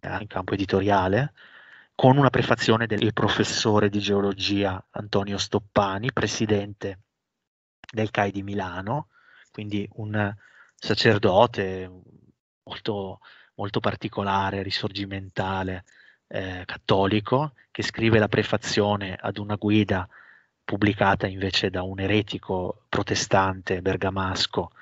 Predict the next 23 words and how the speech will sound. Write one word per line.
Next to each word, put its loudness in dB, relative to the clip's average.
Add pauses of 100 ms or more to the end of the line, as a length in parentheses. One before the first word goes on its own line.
(260)
di 0
adozione, 2 (500)
eh, -4
come -6
Antonio -2
Curò. 6 (680)
E 4
in 2
questa, 2
eh, -4
in -8
questa 2
guida 2
Curò, 2 (380)
quando -4
parla 2
della -6
Presolana, -6
è -4
uno -8
dei -8
primi, -8 (600)
eh, -10